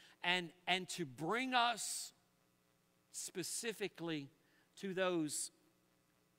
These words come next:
crystal clear moments of recognition, where we finally see it and say, "My Lord and my God, yes,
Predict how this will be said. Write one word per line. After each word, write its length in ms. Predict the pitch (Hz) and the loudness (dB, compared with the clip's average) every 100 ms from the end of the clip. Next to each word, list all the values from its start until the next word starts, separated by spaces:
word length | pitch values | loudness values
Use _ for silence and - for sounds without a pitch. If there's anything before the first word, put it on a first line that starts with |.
| _ _ _ _ _ _ _ _ _ _ _ | _ _ _ _ _ _ _ _ _ _ _
crystal 540 | - 269 - - 233 190 | -4 -2 -2 -4 -8 -8
clear 420 | - 220 208 202 | -6 -2 2 2
moments 840 | 160 160 190 190 165 - - - - _ _ _ _ | 0 2 2 2 0 -4 -10 -10 -14 _ _ _ _
of 160 | 139 117 | -14 -10
recognition, 760 | 127 160 - 127 127 117 - - _ _ _ _ _ _ _ _ _ _ _ _ _ _ _ _ _ _ _ _ - | -4 -4 -4 -10 -10 -10 -12 -14 _ _ _ _ _ _ _ _ _ _ _ _ _ _ _ _ _ _ _ _ 2
where 120 | 180 | 6
we 160 | 196 196 | 6 6
finally 520 | - 247 277 262 233 | 6 6 6 2 0
see 340 | - - 247 | -2 -2 0
it 100 | 220 | 2
and 160 | 185 175 | 0 -2
say, 420 | - 208 196 165 - - _ _ _ _ _ _ _ 131 | 0 4 4 0 -6 -20 _ _ _ _ _ _ _ -10
"My 160 | 117 | -8
Lord 560 | 110 131 151 160 156 156 _ _ - | -6 -6 -6 -6 -8 -12 _ _ -14
and 120 | 131 | -10
my 200 | 131 127 | -8 -10
God, 500 | 110 92 80 - - _ _ _ _ _ _ _ _ _ _ _ _ | -10 -12 -14 -18 -20 _ _ _ _ _ _ _ _ _ _ _ _
yes, 580 | 127 120 - - - - | -8 -8 -8 -10 -12 -12